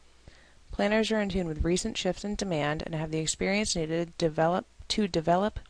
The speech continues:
forecasts based on practical, real-world experience. With that said, supply chain planners too often have no visibility into the sales department's forecast,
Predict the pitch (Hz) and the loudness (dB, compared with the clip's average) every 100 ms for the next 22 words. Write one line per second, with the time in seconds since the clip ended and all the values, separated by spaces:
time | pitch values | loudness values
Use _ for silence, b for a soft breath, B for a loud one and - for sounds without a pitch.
0 | B B B - - 185 - 208 202 - | B B B -4 0 0 0 -2 -2 0
1 | 165 165 160 - 185 180 - 214 214 214 | 0 0 -6 -4 -4 -4 -2 -2 -2 0
2 | 170 170 165 165 - 170 - - - - | 0 2 2 0 -4 -8 -8 -8 -10 -10
3 | - - - - - - B B B B | -6 0 4 4 2 -2 B B B B
4 | B B 175 190 - - 180 165 - 170 | B B -2 0 4 6 6 2 0 2
5 | 170 - 196 - 170 160 160 - 220 202 | 2 -2 -4 -4 -2 0 -2 0 2 2
6 | 175 - 156 147 156 170 185 180 - 151 | 0 -2 -2 -2 0 2 2 2 2 0
7 | 156 156 165 - 160 156 156 - - - | 0 0 -2 0 0 2 -2 -4 -6 -6
8 | 175 - - 151 - 156 - | -6 -4 -6 -4 -2 -2 -4